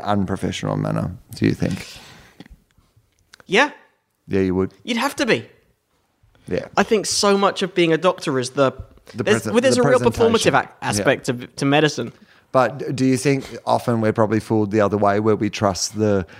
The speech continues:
Speaker 1: showbiz of it? We, we're more likely to trust the doctor based on feel and presentation
Speaker 2: Oh,
Speaker 1: with-,
Speaker 2: I'm
Speaker 1: without
Speaker 2: sure.
Speaker 1: examining their actual qualifications or their level, of, like, than we are, like, the other way around.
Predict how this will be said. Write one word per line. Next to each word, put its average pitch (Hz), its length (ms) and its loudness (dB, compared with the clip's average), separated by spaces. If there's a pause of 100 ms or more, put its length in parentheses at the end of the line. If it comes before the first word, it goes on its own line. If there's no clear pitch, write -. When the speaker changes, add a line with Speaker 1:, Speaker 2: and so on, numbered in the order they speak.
(100)
Speaker 1:
showbiz 107 540 2
of 95 180 2
it? 107 180 0
We, 113 140 4
we're 113 160 4
more 113 240 4
likely 110 380 4
to 98 60 0
trust - 320 0
the 107 80 -2
doctor 98 520 2 (300)
based 117 280 2
on 107 180 2
feel 107 340 2
and 104 120 0
presentation 101 760 0 (160)
Speaker 2:
Oh, - 120 -4
Speaker 1:
with-, 127 120 2
Speaker 2:
I'm 120 80 -2
Speaker 1:
without 113 380 4
Speaker 2:
sure. 127 120 2
Speaker 1:
examining 107 640 0
their 104 240 2
actual 107 380 -2
qualifications 107 880 0
or 107 100 4
their 104 160 2
level, 101 300 0
of, 104 160 -2
like, 101 240 0
than 110 120 2
we 104 200 2
are, 98 360 2 (200)
like, 110 300 -2
the 107 80 2
other 104 140 4
way 101 140 6
around. 104 480 2